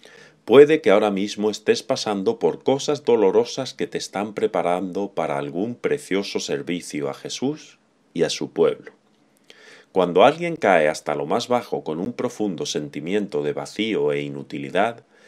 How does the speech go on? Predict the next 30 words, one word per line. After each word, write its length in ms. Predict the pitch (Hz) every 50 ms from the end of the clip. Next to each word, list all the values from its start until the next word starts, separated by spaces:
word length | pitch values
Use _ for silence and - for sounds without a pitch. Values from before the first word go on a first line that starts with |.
| _ _ _ _
puede 300 | - 87 92 98 95 104
encontrarse 920 | 98 95 - - 76 73 71 - 92 101 113 117 - - - 123 123 -
con 260 | _ 85 78 78 76 71
que 180 | - 71 73
ha 140 | 78 92 -
caído 600 | - 73 73 82 101 107 110 104 110 113 110 - _ _ _ _ _ _
hasta 400 | - 80 - - - - 73 69
la 140 | 69 67
roca 340 | 71 - 78 85 87 - - 67
eterna. 420 | - - - - - - - - - _ _ _ _ _ _ _ _ _ _ _ - _ _ _ - - - - - _ _
Recuerdo 560 | - - - - - - 147 170 170 170 175
una 260 | 175 165 151 147 135 143
parte 360 | 123 127 135 139 131 - 131
deliciosa 640 | 120 110 87 80 80 - - 92 82 87 - - 110
del 220 | 95 82 76 73
Salmo 420 | - - - 113 123 127 123 110 92
ciento 500 | - - 101 101 113 123 127 131 - 85
treinta 360 | - 78 78 76 73 73 71
y 100 | 78 85
ocho 300 | 95 101 - - 104 98
que 140 | - 85 73
leímos 540 | 71 69 73 85 101 110 113 120 120 - -
en 140 | 87 82
los 160 | 78 76 76 73
devocionales 840 | 73 73 73 73 73 - - 73 71 78 82 87 92 95 90 -
del 200 | - 80 76 71
desayuno 720 | 69 - - - 101 73 71 98 113 123 123 123 127 127 _ _ _ _ _ _
el 220 | 90 82 78 71
domingo 480 | 73 69 71 80 87 92 92 - 82 -
pasado. 400 | - 69 - - - - -